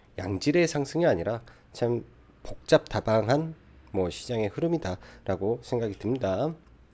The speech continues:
뭐 이따 한번 더 이야기 드릴 텐데, 자, 그럼 바로 시작해 보도록 하죠.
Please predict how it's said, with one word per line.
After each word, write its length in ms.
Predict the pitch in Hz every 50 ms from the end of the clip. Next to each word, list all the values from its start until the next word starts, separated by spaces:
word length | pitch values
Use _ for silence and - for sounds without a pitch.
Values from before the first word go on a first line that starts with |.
| - - - - - - - - -
뭐 120 | - 98 90
이따 220 | 92 - - 107
한번 240 | 107 104 107 101 92
더 360 | 92 90 92 92 98 120 127
이야기 260 | 117 98 95 92 92
드릴 220 | 90 - 104 117 -
텐데, 360 | - - - 85 123 131 - - - - - - -
자, 140 | - 143 131
그럼 220 | 143 147 143 127
바로 340 | - 117 117 113 110 123 139
시작해 380 | - - - - 120 - -
보도록 360 | 98 - 95 87 - - - 110
하죠. 520 | 139 - - 98 87 87 101 131 151 160